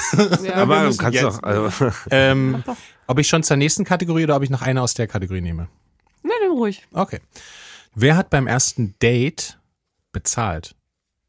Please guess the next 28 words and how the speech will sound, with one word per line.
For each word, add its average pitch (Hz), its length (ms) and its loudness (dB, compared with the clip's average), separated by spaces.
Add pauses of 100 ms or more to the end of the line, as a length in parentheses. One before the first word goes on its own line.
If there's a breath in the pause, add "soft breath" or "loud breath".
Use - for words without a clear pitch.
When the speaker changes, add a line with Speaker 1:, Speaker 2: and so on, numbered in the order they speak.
(580)
Speaker 1:
Hm. 180 340 0 (2000)
Boah, 170 520 -2
wir 185 100 -4
haben, 175 240 -2
Speaker 3:
Hattet 165 240 -2
ihr 139 80 4
ein 120 80 2
Speaker 1:
wir 190 80 0
waren 131 80 4
Speaker 3:
klassisches 196 320 4
Speaker 1:
so, 196 80 4
Speaker 3:
erstes 127 320 2
Speaker 1:
wir 190 60 4
waren 190 100 6
Speaker 3:
Date? 196 80 2
Speaker 1:
so 190 160 0
Späti 180 540 -2
und 185 80 0
so. 185 80 -2
Wir 202 100 2
haben 202 120 2
es 175 120 -4
jeder 180 260 0
selber 165 280 0
bezahlt, 165 420 -8
glaub 156 220 -6
ich. 156 100 -4
Speaker 2:
Ja. 104 140 -2